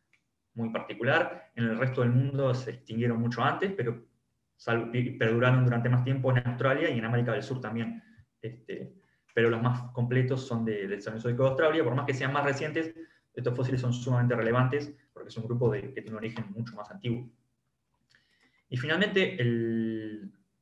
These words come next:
registro, un registro sumamente relevante de serpientes fósiles son las serpientes fósiles del Cretácico de Patagonia. Por un lado, este, Dinilicia, Dinilicia patagónica, una serpiente que se conoce de hace mucho tiempo, el primer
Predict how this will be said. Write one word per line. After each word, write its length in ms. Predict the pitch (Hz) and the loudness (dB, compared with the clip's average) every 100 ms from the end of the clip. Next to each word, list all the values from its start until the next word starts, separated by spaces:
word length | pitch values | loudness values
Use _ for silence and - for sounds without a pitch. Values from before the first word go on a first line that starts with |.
| _ | _
registro, 880 | 110 110 127 127 117 110 - - - | -10 -6 -6 0 2 2 -4 -8 -8
un 100 | 123 | -6
registro 240 | - 123 | -6 -6
sumamente 440 | 117 135 135 139 131 | -4 -2 0 2 2
relevante 420 | 117 127 147 139 | 4 6 4 2
de 60 | |
serpientes 380 | 107 117 120 123 | -2 0 0 2
fósiles 480 | 151 160 151 170 - - _ _ | 2 0 0 -4 -6 -16 _ _
son 220 | - 127 | -8 0
las 120 | 131 127 | 0 2
serpientes 300 | 127 135 123 | 0 2 2
fósiles 560 | 139 123 156 - - | 2 2 0 -2 -12
del 280 | - 120 120 | -4 0 0
Cretácico 460 | 120 - 123 131 120 | 0 -2 0 0 0
de 80 | 113 | 2
Patagonia. 760 | 113 113 117 113 104 - - _ _ _ _ _ | 0 2 2 2 0 -8 -14 _ _ _ _ _
Por 140 | - 110 | -2 0
un 100 | 117 | 4
lado, 640 | 131 135 127 120 127 - - | 6 6 6 4 0 -12 -16
este, 640 | 120 _ 104 101 107 - | -16 _ -8 -6 -8 -10
Dinilicia, 640 | - 117 113 139 - - - - _ _ _ | -4 0 2 0 0 -4 -6 -16 _ _ _
Dinilicia 280 | 117 120 - | -4 -4 -4
patagónica, 720 | 113 110 127 - 175 175 - _ _ | -4 0 0 0 -6 -6 -12 _ _
una 80 | 113 | -8
serpiente 440 | 113 - 131 127 | -6 -2 0 0
que 80 | 123 | -2
se 160 | - 104 | -6 -6
conoce 320 | 113 123 120 | 0 0 0
de 60 | 104 | -4
hace 200 | - 101 | -6 -4
mucho 300 | 120 123 123 | 0 0 0
tiempo, 560 | 123 147 165 160 - _ _ | -2 0 -2 -4 -8 _ _
el 220 | - - - | -18 -16 -14
primer 440 | - 110 107 - | -6 -6 -6 -10